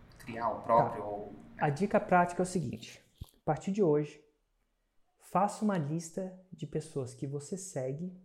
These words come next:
Speaker 2: naturalmente pelo conhecimento.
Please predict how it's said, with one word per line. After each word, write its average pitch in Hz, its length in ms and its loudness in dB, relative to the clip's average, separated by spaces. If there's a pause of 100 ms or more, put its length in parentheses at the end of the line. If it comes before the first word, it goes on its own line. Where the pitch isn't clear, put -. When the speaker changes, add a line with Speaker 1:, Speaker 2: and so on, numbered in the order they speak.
(340)
Speaker 2:
naturalmente 165 880 -4 (1200)
pelo 233 300 8
conhecimento. 170 840 -6